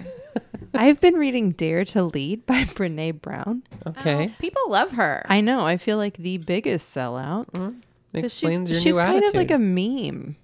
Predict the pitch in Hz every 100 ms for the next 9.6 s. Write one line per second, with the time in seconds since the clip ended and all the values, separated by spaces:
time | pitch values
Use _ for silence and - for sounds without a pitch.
0 | - 151 147 147 _ _ 185 175 175 196
1 | 226 147 165 165 165 _ - 185 180 269
2 | 302 330 262 202 202 208 - - 196 180
3 | - - - - - - - - - 233
4 | 233 208 233 247 311 311 190 185 _ _
5 | _ _ _ _ _ - 185 220 185 175
6 | 156 170 165 147 147 139 - _ _ _
7 | _ - 170 240 330 330 349 302 233 202
8 | 180 180 170 165 156 156 170 196 214 226
9 | 214 214 202 180 151 156